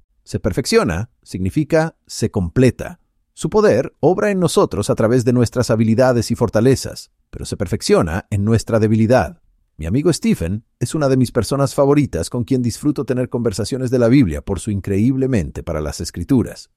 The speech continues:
y su amor por la palabra. Y sin embargo, Stephen tiene parálisis cerebral. Es brillante y está discapacitado, y podría preguntarme por qué Dios lo permite, pero lo he visto una y otra vez.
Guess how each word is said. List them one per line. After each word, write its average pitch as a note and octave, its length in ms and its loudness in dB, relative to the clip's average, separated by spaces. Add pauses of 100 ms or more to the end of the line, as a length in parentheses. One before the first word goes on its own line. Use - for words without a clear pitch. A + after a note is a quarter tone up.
y - 60 -6
su - 180 -8
amor F#2+ 340 -2
por A#2 160 -4
la A#2+ 140 0
palabra. G#2+ 540 -2 (200)
Y C#3 60 -4
sin G#3 180 -6
embargo, B2 460 0 (240)
Stephen D#3 380 -6
tiene B2+ 260 0
parálisis A2+ 680 -2
cerebral. A#2 600 2 (320)
Es D#3 140 -2
brillante D#3 680 0
y G#2 100 -2
está B2+ 260 -2
discapacitado, B2 880 -2 (180)
y A2 80 -4
podría F3+ 340 0
preguntarme D3+ 540 0
por A2+ 160 -4
qué D3 140 2
Dios C3+ 260 4
lo C#3 80 4
permite, D3 460 2 (280)
pero D#2+ 160 -8
lo G2+ 140 2
he A#2+ 80 4
visto C3 560 -2
una C#3 440 -2
y F#2+ 160 -2
otra G#2 260 -2
vez. - 380 -8